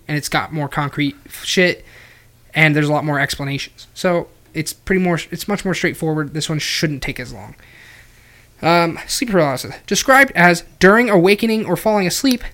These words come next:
the victim is unable to move or speak, but is able to move their eyes. So, like, you know, see around, uh, which is, which is weird, 'cause if you're paralyzed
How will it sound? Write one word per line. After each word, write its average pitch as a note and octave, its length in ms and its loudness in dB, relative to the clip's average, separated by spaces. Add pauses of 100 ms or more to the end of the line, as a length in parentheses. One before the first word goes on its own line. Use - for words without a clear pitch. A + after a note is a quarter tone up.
(320)
the F3 80 0
victim G#3+ 300 0
is - 120 -4
unable A3+ 280 0
to F#3+ 40 0
move F#3+ 280 2 (160)
or F3 120 -2
speak, - 520 0 (300)
but E3+ 220 2
is D#3+ 140 0
able A3 180 2
to G3 80 4
move F#3 280 2
their E3 180 0
eyes. F3 560 0 (180)
So, - 200 -10
like, C3 180 -14
you D3+ 100 -8
know, B2+ 140 -10 (280)
see D3+ 400 -4
around, D3+ 300 -4 (640)
uh, C#3+ 100 0
which D#3 180 0
is, D3 160 0
which D#3 220 -4
is D#3 100 -2
weird, D#3 320 0
'cause D3 120 -4
if C#3+ 100 -6
you're D3 80 -4
paralyzed D#3 800 -2